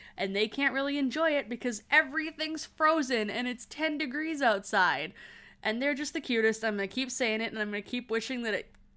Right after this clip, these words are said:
kept going, but Jeannie makes poor life choices, and, mm, so do we all. But Greg propositions that they start sleeping together, and he does it in the most casual yet smooth way ever. Just sex. "I think we should have some. In fact,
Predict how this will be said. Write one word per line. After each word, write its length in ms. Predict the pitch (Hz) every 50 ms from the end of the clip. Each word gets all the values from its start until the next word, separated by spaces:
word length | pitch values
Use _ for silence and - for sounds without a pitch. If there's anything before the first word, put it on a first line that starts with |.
| _ _ _ _ - -
kept 260 | - 269 269 269 -
going, 460 | 247 233 208 202 202 214 233 247 220
but 320 | 202 202 196 185 175 185 -
Jeannie 300 | - 214 220 220 233 240
makes 200 | 233 233 233 -
poor 220 | - 262 254 254
life 240 | 226 185 180 185 -
choices, 420 | - 175 170 196 - 214 208 190
and, 220 | 202 196 196 196 - - -
mm, 280 | 226 226 226 226 214 -
so 160 | - 208 196
do 80 | 196 208
we 160 | 220 214 190
all. 320 | 185 180 180 175 180 180 - - - - - - - - - _
But 220 | - 240 226 - 226
Greg 340 | - 302 330 359 302 294
propositions 680 | - 339 339 330 330 311 254 262 254 247 262 254 240 240
that 120 | 240 220
they 160 | - 220 220
start 260 | 220 - 226 202 190
sleeping 380 | - - 196 175 165 - 165 170
together, 360 | 175 160 160 156 160 160 165 156
and 160 | 170 208 233
he 120 | 294 339
does 280 | 294 269 247 240 220 214
it 180 | 226 220 220
in 160 | - 214 214 214
the 160 | 208 214 208
most 400 | 202 202 196 196 190 - - -
casual 640 | - 254 247 269 277 269 302 320 311 311 320 330
yet 240 | 262 220 - - -
smooth 280 | - - 233 254 254 240
way 300 | 226 220 220 233 240 -
ever. 380 | 214 214 208 208 123 - 185 -
Just 300 | - 220 - - - -
sex. 400 | - 349 - - - - - - - - - - - _ _ _
"I 80 | - 202
think 160 | 196 196 208
we 60 | 226
should 120 | 208 262
have 200 | 277 320 349 330
some. 260 | - - 170 - 190 190 - _ _ _
In 100 | - 214
fact, 360 | 202 - 262 285 320 320 -